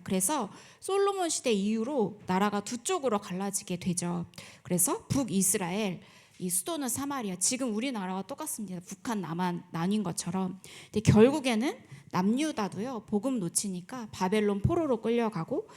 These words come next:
북이스라엘은 미리 이제 아수르 포로가, 어, 되었고, 결국에는 나라가 없어져서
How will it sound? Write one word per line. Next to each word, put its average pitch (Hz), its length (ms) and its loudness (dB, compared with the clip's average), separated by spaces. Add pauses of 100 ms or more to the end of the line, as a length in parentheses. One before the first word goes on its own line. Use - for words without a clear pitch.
(280)
북이스라엘은 208 960 2
미리 226 280 -2
이제 190 140 -4
아수르 226 640 -6
포로가, 220 640 -2 (400)
어, 170 320 0
되었고, 214 540 8
결국에는 254 800 2
나라가 208 680 -2
없어져서 214 840 -4